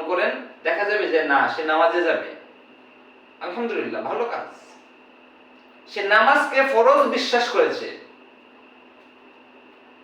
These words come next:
রমজানের মধ্যে যখন রোজা আসে, আমরা রোজা রাখি,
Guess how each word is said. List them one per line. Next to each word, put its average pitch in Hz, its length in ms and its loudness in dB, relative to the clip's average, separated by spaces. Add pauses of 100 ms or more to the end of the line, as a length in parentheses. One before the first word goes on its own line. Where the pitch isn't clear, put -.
(380)
রমজানের 226 680 2
মধ্যে 190 440 -2
যখন 202 200 -2
রোজা 180 420 2
আসে, 202 320 0 (220)
আমরা 160 200 -6
রোজা 175 280 0
রাখি, 185 240 -2